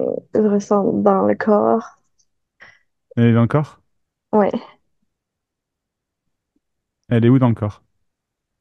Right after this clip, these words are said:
Speaker 1: Mais au niveau du ventre.
Speaker 2: Au niveau du ventre. La peur, généralement, c'est là, en effet, ouais.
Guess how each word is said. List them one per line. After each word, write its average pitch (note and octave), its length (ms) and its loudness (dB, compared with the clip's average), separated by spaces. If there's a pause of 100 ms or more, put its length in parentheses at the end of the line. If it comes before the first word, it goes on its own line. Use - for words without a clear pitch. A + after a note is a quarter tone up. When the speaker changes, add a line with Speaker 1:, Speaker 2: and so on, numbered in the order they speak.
(4000)
Speaker 1:
Mais G3+ 400 2
au G3 100 2
niveau G#3+ 220 6
du G3 200 2
ventre. G#3 380 -2 (800)
Speaker 2:
Au A#2 60 -2
niveau A#2+ 200 2
du B2+ 100 -2
ventre. G#2+ 400 -6 (720)
La A2 280 -4
peur, B2 220 0
généralement, A2 460 -2
c'est - 180 -10
là, A2 120 -4
en A2+ 120 -4
effet, G2+ 280 -8
ouais. F#2+ 100 -8